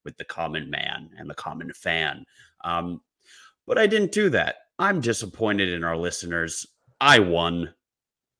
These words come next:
I, li-, I, I guess I just think less of Pitt fans now because I had to go see eighty for Brady,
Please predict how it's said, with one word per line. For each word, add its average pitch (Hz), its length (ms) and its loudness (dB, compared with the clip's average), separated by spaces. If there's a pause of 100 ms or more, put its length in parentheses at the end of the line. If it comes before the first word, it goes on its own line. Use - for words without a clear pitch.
(220)
I, 113 400 4 (1500)
li-, 147 260 6
I, 120 220 4
I 120 80 6
guess 120 220 6
I 127 80 4
just 107 200 -2
think 101 260 -4
less 92 280 -4
of 82 240 -10 (260)
Pitt 104 200 -10
fans 76 380 -12
now 76 420 -6
because 78 360 -8
I 78 120 0
had 76 220 -6
to 78 100 -4 (160)
go 82 120 -2
see 80 220 -8
eighty 80 300 -4
for 80 160 -12
Brady, 73 520 -4